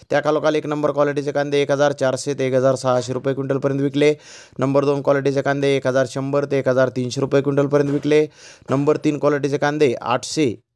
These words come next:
ते एक हजार रुपये क्विंटलपर्यंत विकले आहेत. त्यानंतर अहमदनगर येथे आज उन्हाळी कांद्याच्या एक दोन लॉटला एक हजार नऊशे ते एक,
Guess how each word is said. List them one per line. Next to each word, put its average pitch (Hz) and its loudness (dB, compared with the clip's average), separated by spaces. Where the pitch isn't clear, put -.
ते 143 -8
एक 131 -8
हजार 127 2
रुपये 131 -2
क्विंटलपर्यंत 127 -2
विकले 127 0
आहेत. 113 2
त्यानंतर 156 2
अहमदनगर 151 2
येथे 147 2
आज 135 0
उन्हाळी 143 -2
कांद्याच्या 156 0
एक 147 0
दोन 147 0
लॉटला 151 2
एक 131 -2
हजार 135 -2
नऊशे 143 -2
ते 151 4
एक, 139 -2